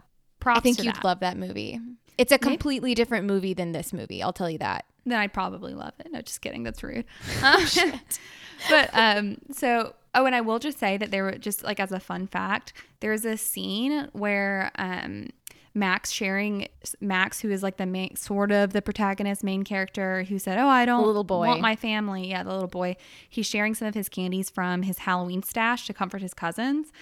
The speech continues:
Speaker 1: Um, and you can see in the bag a lollipop that's identical to the one that was used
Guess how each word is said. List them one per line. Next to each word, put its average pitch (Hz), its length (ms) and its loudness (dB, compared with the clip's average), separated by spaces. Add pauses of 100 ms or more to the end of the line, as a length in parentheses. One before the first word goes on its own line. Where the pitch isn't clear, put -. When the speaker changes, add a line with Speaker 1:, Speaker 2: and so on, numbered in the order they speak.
(400)
Speaker 1:
Um, 190 300 0
and 202 120 -2
you 208 80 0
can 202 160 -2
see 208 240 -4
in 190 160 -2
the 196 100 0
bag 185 320 -2
a 185 80 -2
lollipop 180 560 -2
that's 185 140 -8
identical 180 640 -4
to - 120 -8
the 175 80 -2
one 175 200 -2
that 180 80 -2
was 175 180 -6
used 175 220 -4